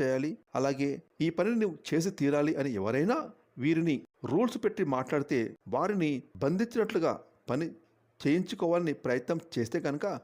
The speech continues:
ఈ వృషభ రాశి వారు ఎట్టి పరిస్థితుల్లో అలాంటి రూల్స్ పెట్టే పనులు చేయడంలో నిమగ్నం అవరు. ఎందుకంటే ఈ రాశి వారికి ఫ్రీడమ్ కావాలి. ఏ పని చేయించుకున్నా వారిని ప్రోత్సహించే వారు కావాలి. అలాగే వారికి నచ్చిన పనిని చేస్తూ ఉంటే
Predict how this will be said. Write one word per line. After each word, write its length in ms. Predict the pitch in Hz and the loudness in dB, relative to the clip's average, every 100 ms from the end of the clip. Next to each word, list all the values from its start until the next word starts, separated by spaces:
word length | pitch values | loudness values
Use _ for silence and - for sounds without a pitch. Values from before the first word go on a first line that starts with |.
| - | -4
ఈ 80 | 170 156 | 0 0
వృషభ 260 | 160 226 | 2 2
రాశి 240 | 214 196 202 | 2 2 0
వారు 140 | 175 135 | 0 0
ఎట్టి 140 | 170 | 0
పరిస్థితుల్లో 540 | 165 131 - 151 156 139 104 - 110 | 0 -2 -4 -4 0 0 -2 -6 0
అలాంటి 320 | 135 139 151 120 - _ - - | 0 0 -2 -4 -12 _ -12 0
రూల్స్ 260 | 180 233 220 196 | 2 2 0 -2
పెట్టే 220 | 165 175 165 | -2 -2 -2
పనులు 220 | 135 160 - | -2 -2 -2
చేయడంలో 400 | 123 135 135 170 - - - 117 | 0 0 -2 -4 -6 -12 -4 0
నిమగ్నం 360 | 127 139 156 117 | 0 0 0 0
అవరు. 160 | 107 101 135 | 0 0 -2
ఎందుకంటే 400 | 185 190 175 175 175 | 0 -2 0 0 0
ఈ 80 | 165 175 | 0 2
రాశి 220 | 185 196 233 | 2 0 0
వారికి 280 | 160 180 151 110 - | 0 0 -2 -2 -6
ఫ్రీడమ్ 320 | 175 214 269 - | -2 0 0 -2
కావాలి. 320 | 110 104 101 - - 156 | -2 -2 -2 -4 0 0
ఏ 20 | |
పని 240 | 180 196 - - - | 2 -2 -4 -8 0
చేయించుకున్నా 560 | 175 208 208 160 156 165 - - | 0 2 -2 -2 -2 -4 -8 -8
వారిని 380 | 104 139 151 151 | -2 0 0 -2
ప్రోత్సహించే 540 | 160 175 196 185 190 170 | -2 0 2 2 2 0
వారు 140 | 160 160 | 0 0
కావాలి. 340 | 107 113 127 160 - 117 | 0 2 2 0 0 0
అలాగే 340 | 127 123 131 - - 131 | 0 0 -4 -6 -4 -2
వారికి 300 | 170 170 131 - - - | 0 0 -4 -6 -16 -10
నచ్చిన 380 | 107 123 - 311 | -4 -4 -2 0
పనిని 320 | 214 175 175 117 - - - | 2 2 0 -2 -6 -6 0
చేస్తూ 280 | 165 - 156 | 0 2 0
ఉంటే 200 | 117 147 | 0 0